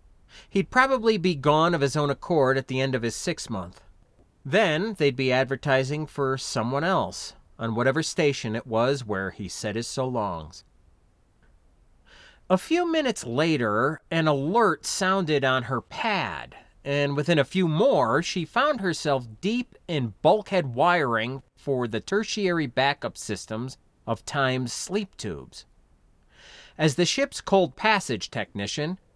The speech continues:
she had the certification and training to make moderate repairs, so she logged the job, sent a notice to the captain, and got started. The system had thrown an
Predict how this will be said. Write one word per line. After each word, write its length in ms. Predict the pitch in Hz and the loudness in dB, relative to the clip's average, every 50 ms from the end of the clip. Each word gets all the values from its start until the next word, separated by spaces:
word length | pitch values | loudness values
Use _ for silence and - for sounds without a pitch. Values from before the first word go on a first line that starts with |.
| _ _ - _ _ | _ _ -20 _ _
she 280 | - - - 233 220 202 | -8 -4 -2 0 0 2
had 200 | 214 214 214 170 | 2 2 2 0
the 100 | 151 - | -2 -4
certification 920 | - - 202 208 196 175 - 143 - - 170 160 160 147 - - 156 143 - - | -2 2 2 4 2 2 -2 -6 -4 -2 0 0 0 0 -2 -4 -6 -6 -6 -6
and 260 | 196 226 226 196 156 | -4 -4 -2 -2 -4
training 540 | - - 214 214 190 151 127 117 113 127 135 | -4 0 0 2 2 2 0 0 -2 -2 -4
to 120 | - 143 | -6 -2
make 200 | 143 139 127 - | -2 -2 -2 0
moderate 500 | 123 120 127 135 135 123 117 110 110 - | 0 0 2 4 4 4 2 0 -2 -2
repairs, 720 | - 107 98 - - 202 208 175 131 92 73 - - - - _ _ _ _ _ _ - - - - _ - | -4 -8 -8 -4 0 2 4 4 4 2 0 -6 -12 -16 -18 _ _ _ _ _ _ -20 -20 -20 -20 _ -8
so 180 | - - 156 | -2 0 0
she 180 | 131 - 135 120 | 0 0 -2 -4
logged 440 | 104 92 113 127 143 147 147 139 - | -2 2 6 6 6 6 6 2 -2
the 80 | 165 | -4
job, 540 | 131 - 151 147 147 147 156 170 175 165 160 - _ _ _ | -2 2 4 6 6 6 6 4 2 0 -6 -12 _ _ _
sent 300 | - - - 156 135 - | -8 -2 0 0 0 0
a 60 | 123 | 0
notice 340 | 123 143 147 147 139 127 - | 2 4 4 4 2 2 -2
to 120 | - - 117 | -4 -8 -8
the 80 | 147 | -6
captain, 600 | - - 226 240 202 - - - 117 117 156 175 - _ _ _ _ - | -4 0 2 2 2 0 0 -4 -2 -2 -2 -6 -8 _ _ _ _ -10
and 160 | 151 147 143 | -6 -4 -2
got 220 | 131 98 95 - | -2 -2 -4 -4
started. 480 | - - - 127 107 95 82 76 69 - - _ - _ _ _ _ _ _ _ _ - _ _ _ _ _ _ _ _ _ _ _ _ - - - - - _ | -6 -4 -2 0 0 -2 -2 -6 -12 -18 -20 _ -20 _ _ _ _ _ _ _ _ -20 _ _ _ _ _ _ _ _ _ _ _ _ -20 -20 -20 -20 -10 _
The 120 | - 190 202 | 2 2 2
system 440 | - - 339 311 - - 262 220 185 | 2 2 0 0 0 0 0 0 2
had 180 | 180 180 160 | 0 0 -2
thrown 360 | - - 180 170 160 156 147 | -2 -2 0 2 2 2 2
an 160 | 135 120 117 | 0 -2 -4